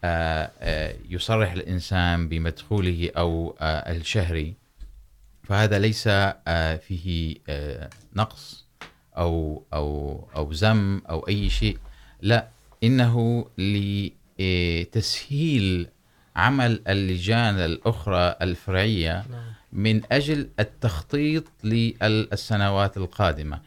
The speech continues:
Speaker 1: يعني
Speaker 2: نعم.
Speaker 1: هذا مهم جدًا. فعندما لنقل، آه، آه، يعرفون أن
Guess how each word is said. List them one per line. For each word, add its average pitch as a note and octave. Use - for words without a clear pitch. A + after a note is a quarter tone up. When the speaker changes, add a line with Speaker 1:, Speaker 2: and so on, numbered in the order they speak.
Speaker 1:
يعني G2+
Speaker 2:
نعم. -
Speaker 1:
هذا C3
مهم B2+
جدًا. G#2
فعندما A2+
لنقل، A2
آه، F#2
آه، F2+
يعرفون F#2
أن F#2